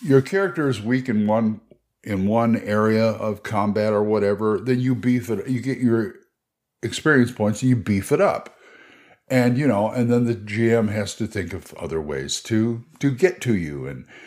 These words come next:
back and forth. But then I started thinking, is, well, that, that's,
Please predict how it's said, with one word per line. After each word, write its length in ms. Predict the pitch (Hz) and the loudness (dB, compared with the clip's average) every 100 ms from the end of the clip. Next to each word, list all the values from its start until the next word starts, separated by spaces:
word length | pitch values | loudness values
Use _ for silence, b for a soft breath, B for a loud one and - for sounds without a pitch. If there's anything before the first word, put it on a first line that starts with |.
| B B | B B
back 260 | - 110 104 | 2 2 2
and 120 | 117 | -4
forth. 320 | 190 151 80 - B B - | -2 -4 -4 -16 B B -2
But 160 | 151 | 0
then 100 | 147 | 2
I 140 | 127 117 | 2 0
started 340 | - 107 104 | 0 2 2
thinking, 240 | 147 139 | 0 -2
is, 320 | 110 113 117 170 | -2 -2 -6 -4
well, 300 | 180 175 - | -2 -2 -2
that, 320 | 185 - - | -6 -6 -4
that's, 540 | 151 165 - - - | -4 -4 -6 -6 -8